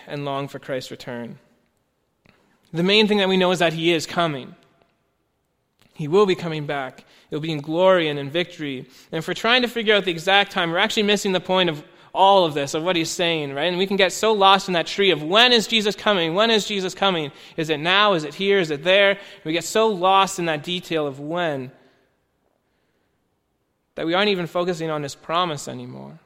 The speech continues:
And our purpose is to not figure that out, but to instead rest that he is returning and to be ready.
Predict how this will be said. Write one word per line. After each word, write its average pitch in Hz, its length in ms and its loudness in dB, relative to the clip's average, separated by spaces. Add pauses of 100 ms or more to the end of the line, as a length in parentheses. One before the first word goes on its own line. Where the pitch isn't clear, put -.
(1080)
And 165 120 -2
our 160 80 0
purpose 202 380 0
is 170 160 -6
to 170 60 -2
not 180 280 0
figure 180 420 -2
that 160 260 2
out, 147 420 -6 (520)
but 156 140 -8
to 165 100 -4
instead 180 720 -2 (580)
rest 170 640 -2 (380)
that 143 160 -4
he 151 220 -4
is 180 300 -2 (160)
returning 160 720 -6 (280)
and 143 100 -12
to 151 80 -8
be 139 140 -8
ready. 123 560 -14